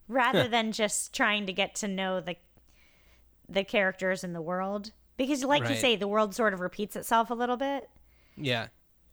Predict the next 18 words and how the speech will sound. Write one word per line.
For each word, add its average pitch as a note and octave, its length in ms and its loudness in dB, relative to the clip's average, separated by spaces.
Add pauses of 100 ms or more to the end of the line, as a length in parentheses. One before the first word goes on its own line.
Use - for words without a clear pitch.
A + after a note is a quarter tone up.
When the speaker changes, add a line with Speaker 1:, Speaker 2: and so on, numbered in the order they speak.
(1080)
Speaker 2:
Huh. F#3+ 240 0
Speaker 1:
So. D3+ 460 -10 (160)
Speaker 2:
Interesting. A#2+ 500 -12 (680)
Yeah. A#3 100 0
Speaker 1:
Yeah. F#3+ 380 -2 (200)
Speaker 2:
So, G#3 420 4
um, F3+ 460 -2 (880)
yeah, G#3+ 140 4
it F#3 80 2
starts A#3 220 2
off A3 120 2
with G#3+ 80 -4
this G3 180 0
little F#3 140 0
bit E3 180 -4
from F3+ 180 -6
a E3 40 -2
scene, B2 500 -6